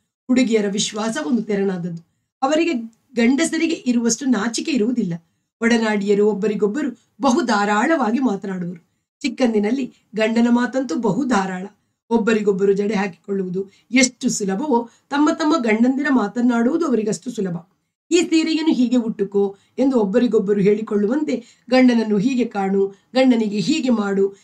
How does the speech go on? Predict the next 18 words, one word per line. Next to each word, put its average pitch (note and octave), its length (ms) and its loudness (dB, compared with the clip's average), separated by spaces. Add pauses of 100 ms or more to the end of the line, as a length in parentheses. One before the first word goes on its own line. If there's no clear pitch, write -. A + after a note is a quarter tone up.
(100)
ಎಂದು C#4 200 2
ಹೇಳಿಕೊಳ್ಳುವರು. G#3 760 0 (360)
ಇಂದಿರಾದೇವಿ G#3 800 0 (640)
ವಿಶ್ವಾಸಿ, A#3+ 720 0 (180)
ಚೆಲ್ಲಾಟವನ್ನು C4 720 2
ಬಲ್ಲ F#3+ 280 -2
ಹುಡುಗಿ. F#3 320 -6 (320)
ತನ್ನ A#3+ 220 4
ಗಂಡನನ್ನು G#3+ 540 2
ಪ್ರೀತಿಯಿಂದ G#3+ 460 -2
ಕಾಣುತ್ತಾ G#3 440 -4
ಸುಖವಾಗಿರುತ್ತಿದ್ದಳು. B3+ 1120 -4 (440)
ಅವಳಿಗೆ D4 360 2
ಸೀತೆಯನ್ನು A3+ 440 0
ನೋಡಿ A#3+ 240 0
ವಿಶ್ವಾಸ, G3+ 500 -4 (300)
ಸ್ವಲ್ಪ D#4+ 340 0
ಕನಿಕರ, G3 440 -2